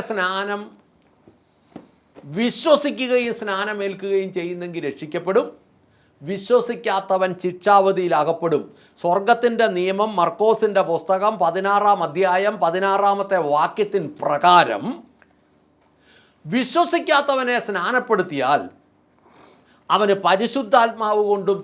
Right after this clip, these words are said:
തീ കൊണ്ടുമുള്ള സ്നാനം ലഭിക്കില്ല എന്ന് നമുക്ക് ഈ ദൈവത്തിൻ്റെ നിയമം അനുസരിച്ച് മനസ്സിലാവും. അപ്പം ദൈവത്തിൻ്റെ നിയമം അനുസരിച്ച്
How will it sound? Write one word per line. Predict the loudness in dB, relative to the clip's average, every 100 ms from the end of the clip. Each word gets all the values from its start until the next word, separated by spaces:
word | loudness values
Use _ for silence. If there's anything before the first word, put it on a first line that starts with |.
| -8
തീ | -6 -6 0
കൊണ്ടുമുള്ള | 0 2 0 2 0 -2
സ്നാനം | -2 -2 0 0 -2 -6 -6 -4
ലഭിക്കില്ല | -4 -4 -8 -4 -6 0 0 0 -8 _ _ _ _ _ _ _ _ _ 6
എന്ന് | 6 8 2
നമുക്ക് | 2 0 2 2 0 -8
ഈ | 0
ദൈവത്തിൻ്റെ | 2 4 2 2 -2
നിയമം | -2 -2 -4
അനുസരിച്ച് | -4 -6 -6 -8
മനസ്സിലാവും. | -8 -6 -8 -8 _ _ _ _ _ _ _ _ _ _ -12 -4
അപ്പം | -2 4 4
ദൈവത്തിൻ്റെ | 6 0 0 -2 -2
നിയമം | -4 -2 -2 -2
അനുസരിച്ച് | -4 -4 -4 -4 -6